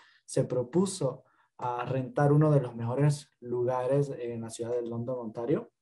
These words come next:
y así comenzó su viaje por el curso del arte en, en la ciudad.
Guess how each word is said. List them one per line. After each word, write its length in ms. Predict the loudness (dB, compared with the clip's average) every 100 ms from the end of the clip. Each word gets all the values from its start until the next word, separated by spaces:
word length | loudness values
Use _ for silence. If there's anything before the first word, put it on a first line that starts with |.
| _ _ _ -20 -20 _ _
y 140 | -2
así 240 | 0 2 4
comenzó 480 | 4 4 2 -2 -6
su 160 | -6
viaje 460 | -8 -10 -16 -20 -20 -20 -20 -20 _
por 180 | -2 0
el 220 | -2 -8
curso 460 | 4 6 6 4 4
del 200 | 4 0
arte 800 | -4 -6 _ -2 0 -4 -6 -10
en, 200 | -12 -10
en 120 | -10
la 80 | -10
ciudad. 420 | -8 -8 -8 -10